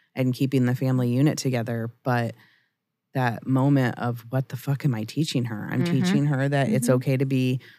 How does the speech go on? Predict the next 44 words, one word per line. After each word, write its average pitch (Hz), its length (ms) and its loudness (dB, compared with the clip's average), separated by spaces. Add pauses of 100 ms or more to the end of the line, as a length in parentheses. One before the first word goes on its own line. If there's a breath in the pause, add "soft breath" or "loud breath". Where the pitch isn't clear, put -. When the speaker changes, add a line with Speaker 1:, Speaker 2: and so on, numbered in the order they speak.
(720 loud breath)
Speaker 1:
quotations, 143 840 2
"loved 139 420 2
by 135 140 4
a 127 100 2
man 123 320 2
this 143 240 2
way." 151 260 4
It's 131 160 0
okay 131 380 2
to 131 140 2
hang 127 220 0
out 127 80 2
in 95 60 -2
the 123 80 -2
basement, 127 440 0
in 87 40 -2
the 123 80 0
garage 123 480 2
your 127 140 2
whole 127 200 0
life 123 540 0
and 123 140 0
not 120 360 0
participate 127 1000 -2
and 120 240 -4 (460 soft breath)
have 135 180 -2
fits - 520 -2
of 139 200 -2
rage. 127 680 0
And 123 340 0 (240 soft breath)
Speaker 2:
Exactly. 160 520 -2
Speaker 1:
like, 143 140 2
I'm 143 140 2
like, 139 180 2 (180)
you 143 160 0
know, 135 120 4
I'm 135 200 2
actually 131 720 -2 (180)
doing 135 260 2
her 123 140 -2
more 120 220 -4
harm 131 400 0
by 123 140 -4
not, 123 280 -4